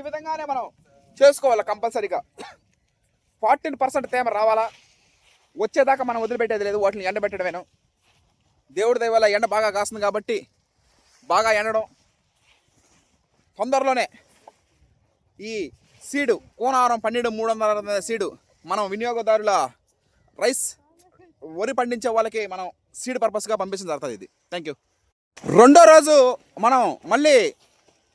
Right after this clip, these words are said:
కప్పెట్టేయడం జరుగుతూ ఉంది. ఏ రోజుకి ఆ రోజు ఉదయం ఓపెన్ చేయడం, ఎండబెట్టడం,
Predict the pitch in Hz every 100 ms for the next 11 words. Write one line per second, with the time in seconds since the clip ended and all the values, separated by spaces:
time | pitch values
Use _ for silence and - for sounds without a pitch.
0 | - 247 311 277 269 233 240 254 240 240
1 | 285 - _ _ _ _ _ _ _ _
2 | _ 139 208 285 302 302 311 269 262 220
3 | - _ - 208 269 269 247 262 269 262
4 | 262 277 - _ _ 180 220 262 269 254
5 | 262